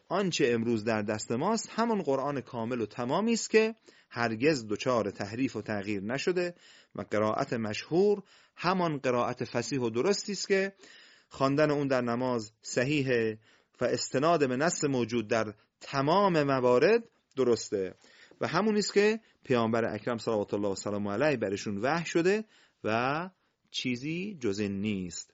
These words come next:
باید بدونیم مصحف عثمان حد اکثر در نه جلد تکثیر پیدا کرد و یک مصحف به نام مصحف امام یا مصحف ام در مدینه حفظ شد و مجلدات دیگر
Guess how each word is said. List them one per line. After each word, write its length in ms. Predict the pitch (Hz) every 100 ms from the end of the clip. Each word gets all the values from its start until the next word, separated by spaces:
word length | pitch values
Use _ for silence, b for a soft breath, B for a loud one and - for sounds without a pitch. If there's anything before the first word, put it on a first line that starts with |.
| _
باید 260 | - 202 196
بدونیم 540 | 185 143 120 107 104 - b b b -
مصحف 400 | 160 - 180 -
عثمان 600 | - 127 139 143 175 214
حد 260 | 160 120
اکثر 340 | 123 113 147 139
در 220 | 123 113
نه 360 | 107 131 180 139
جلد 320 | 123 117 104
تکثیر 400 | 113 - - 123
پیدا 320 | 160 170 196
کرد 360 | 196 190 190 b b 117
و 60 |
یک 240 | 123 151 131
مصحف 400 | 110 - 123 -
به 80 |
نام 160 | 113 113
مصحف 380 | 104 - 131 117
امام 420 | 113 110 135 127 98 b b
یا 120 | 127 110
مصحف 440 | 101 - 135 - -
ام 300 | 147 139 104 B B B B -
در 160 | 117
مدینه 600 | 117 117 110 110 127 104 - b b _
حفظ 320 | 120 151 -
شد 340 | - 214 233 - b -
و 240 | 117 139
مجلدات 760 | 170 123 117 110 110 110 110 113
دیگر 680 | 101 98 107 113 131 170